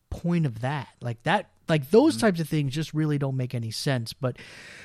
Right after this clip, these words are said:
Speaker 1: yeah, I mean, what are you gonna do with Home Alone? Other than have a new kid and make it, I mean, it's not even a, it, like, the timelessness of it doesn't even matter because it's like, what are you gonna update? Like, it's really not.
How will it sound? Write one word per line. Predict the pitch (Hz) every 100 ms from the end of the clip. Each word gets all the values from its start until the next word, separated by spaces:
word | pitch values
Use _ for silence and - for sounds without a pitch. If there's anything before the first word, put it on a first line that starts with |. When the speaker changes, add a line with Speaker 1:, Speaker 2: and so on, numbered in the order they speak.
| -
Speaker 1:
yeah, | 269 226
I |
mean, | 220 208
what | 247
are |
you | 320
gonna | 302
do | 247 262
with | 233
Home | 208 233
Alone? | 226 233 220 110 - _ _ _ _ -
Other | 208 233
than | 220
have | 202 196
a |
new | 185 190 220
kid | - 190 190 185
and | - 160 160
make | 170 170
it, | 175 160 _ _ -
I | 175
mean, | 180
it's | 175 -
not | 277
even | 339 254
a, | 196 147 _ - - - - - - -
it, | 220 175 180 -
like, | 226 208 - - _
the | 190 208
timelessness | - 247 311 269 214 196 175
of | 185 165
it | 156
doesn't | 170 160 165
even | 151 151
matter | 156
because | 151 165 185
it's | 180 202
like, | 180
what | 170 165 170 208 247
are |
you | 262
gonna | 220 226
update? | 185 220 - 135 104 127
Like, | 170 -
it's | 180 208
really | 277 240
not. | 170 165 175 180